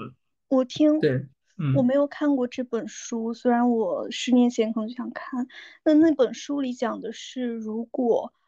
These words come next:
Speaker 1: 呃，自己跟外界或者说跟世界、跟他人建立起联系和关系，是自己，呃，工作的一个动力。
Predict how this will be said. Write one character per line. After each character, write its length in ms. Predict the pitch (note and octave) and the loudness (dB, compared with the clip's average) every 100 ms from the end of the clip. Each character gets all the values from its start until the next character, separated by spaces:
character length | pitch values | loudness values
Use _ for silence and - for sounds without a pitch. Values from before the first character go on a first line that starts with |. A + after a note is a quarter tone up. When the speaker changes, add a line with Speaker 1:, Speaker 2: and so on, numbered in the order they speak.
| _ | _
Speaker 1:
呃， 220 | - G#3+ | 0 0
自 260 | G#3 - C#4 | -2 -8 -8
己 260 | C4 A3 - | -8 -10 -4
跟 240 | A#3 A#3 | -2 0
外 220 | A#3+ B3+ G#3+ | 0 0 -2
界 280 | - G#3+ | -2 -4
或 160 | G#3 A#3+ | -2 -6
者 140 | A#3 | -6
说 160 | A#3 A#3 | -2 -2
跟 200 | A#3 A#3+ | 2 0
世 280 | B3 - B3 | -2 -4 -4
界、 340 | - B3 G#3+ - _ _ | -2 -2 -2 -2 _ _
跟 180 | C4+ | 2
他 300 | B3+ - C4 | 2 0 0
人 280 | C4+ A#3+ G#3 | 2 2 0
建 200 | - C4 | 0 2
立 120 | A#3+ | 2
起 160 | A3 - | 0 -4
联 280 | A3+ G3+ G#3 | 0 0 0
系 340 | - - B3 | -6 0 0
和 160 | A#3 A3+ | 0 -2
关 300 | A3+ B3 C4+ | 2 2 2
系， 360 | - - - - _ _ _ _ _ _ _ | 0 -6 -6 -8 _ _ _ _ _ _ _
是 340 | - - C#4 | -10 0 2
自 140 | B3 B3+ | 2 0
己， 300 | A#3+ A3 - | 0 -2 -2
呃， 220 | A3 G#3 | 0 2
工 180 | G#3 B3 | 4 4
作 140 | B3+ | 4
的 80 | A3 | 0
一 20 | |
个 140 | G#3 A#3+ | 0 0
动 340 | C4+ C4 A3 | 2 2 0
力。 220 | G3 - | -4 -10